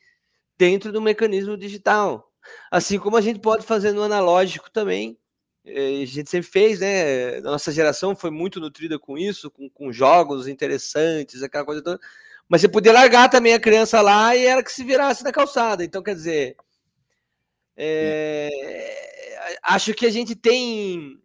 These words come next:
Speaker 1: não quero generalizar a tecnologia,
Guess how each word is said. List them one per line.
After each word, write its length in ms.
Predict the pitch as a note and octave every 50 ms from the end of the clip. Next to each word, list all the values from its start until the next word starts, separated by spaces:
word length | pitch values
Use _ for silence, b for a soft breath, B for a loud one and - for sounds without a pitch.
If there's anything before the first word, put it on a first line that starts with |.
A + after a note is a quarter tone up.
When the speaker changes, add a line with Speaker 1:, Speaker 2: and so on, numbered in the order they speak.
| _
Speaker 1:
não 100 | - F3
quero 260 | E3 - B3+ B3+ C4
generalizar 880 | A#3 F#3+ G#3+ A3+ A3 A3 G#3+ G3 G3 F#3+ F#3 F3+ E3 D3 F3 G3 G#3+ A3+
a 60 | A3+ -
tecnologia, 920 | - G3 F3+ D#3 D#3+ D3+ D#3 D3 D3 C#3+ B2+ - C3+ C#3 D#3+ F3 F3+ F#3